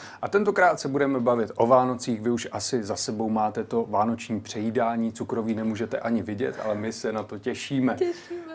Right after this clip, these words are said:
Speaker 1: Tak co se bude u vás podávat na Štědrý večer?
Speaker 2: A my jsme klasická rodinka, a, ale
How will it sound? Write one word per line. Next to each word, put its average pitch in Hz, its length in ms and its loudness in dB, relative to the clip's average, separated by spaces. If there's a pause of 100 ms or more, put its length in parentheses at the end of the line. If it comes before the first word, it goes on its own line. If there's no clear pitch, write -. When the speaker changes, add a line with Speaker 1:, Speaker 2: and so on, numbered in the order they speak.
Speaker 1:
Tak - 360 0
co - 140 -4
se - 120 4
bude 170 180 6
u 135 80 0
vás 117 240 4
podávat 113 480 2
na 104 80 -6
Štědrý 104 420 -4
večer? 95 440 -8 (500)
Speaker 2:
A 196 200 2
my 214 200 6
jsme - 160 2
klasická 160 680 2
rodinka, 160 880 0 (180)
a, 160 420 -2
ale 175 320 2